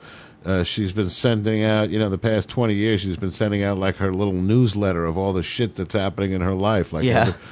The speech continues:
Speaker 1: every, yeah, every, like, week or two, she sends it out.
Speaker 2: You know,
Speaker 1: She's
Speaker 2: I
Speaker 1: been living with the same woman for the past, like, thirty years, Alma. So she talks about her and Alma, and it's just her and Alma for thirty fucking years.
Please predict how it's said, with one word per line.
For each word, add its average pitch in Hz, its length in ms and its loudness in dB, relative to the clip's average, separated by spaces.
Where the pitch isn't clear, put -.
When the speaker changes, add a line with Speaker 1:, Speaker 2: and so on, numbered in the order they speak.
Speaker 1:
every, 151 140 0
yeah, 131 100 6
every, 117 240 4
like, 117 220 2
week 131 260 2
or 117 60 4
two, 92 300 0
she - 140 -8
sends 101 360 0
it 104 120 0
out. 98 280 0
Speaker 2:
You 117 100 -4
know, 107 140 0
Speaker 1:
She's 127 100 4
Speaker 2:
I 120 80 4
Speaker 1:
been 131 140 4
living 147 260 6
with 117 140 2
the 110 100 2
same 123 360 2
woman 110 400 4
for 101 120 -4
the 92 80 0
past, 110 380 0
like, 95 160 0
thirty 113 340 2
years, 92 560 0
Alma. 101 560 2
So 104 380 2
she 107 220 -2
talks 113 300 0
about 107 240 2
her 107 180 4
and 120 100 0
Alma, 92 320 0
and 120 120 0
it's 123 120 -4
just 135 180 -2
her 143 180 2
and 151 100 0
Alma 156 380 2
for 98 140 -6
thirty 120 300 0
fucking 127 440 -4
years. 139 460 -2